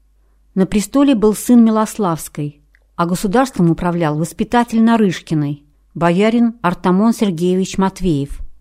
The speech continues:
То есть, по словам одного русского историка,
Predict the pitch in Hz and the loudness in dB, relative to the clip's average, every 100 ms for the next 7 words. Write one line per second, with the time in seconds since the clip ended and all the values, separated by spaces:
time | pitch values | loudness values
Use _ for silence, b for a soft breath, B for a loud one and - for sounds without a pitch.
0 | _ _ _ _ _ _ _ 214 202 - | _ _ _ _ _ _ _ 0 0 -2
1 | 208 220 214 233 240 - 185 185 196 214 | -6 0 0 2 0 -2 -4 0 2 2
2 | 226 214 - 190 190 - 277 240 - 139 | 0 -4 -4 -4 -4 -2 -2 -2 -6 -10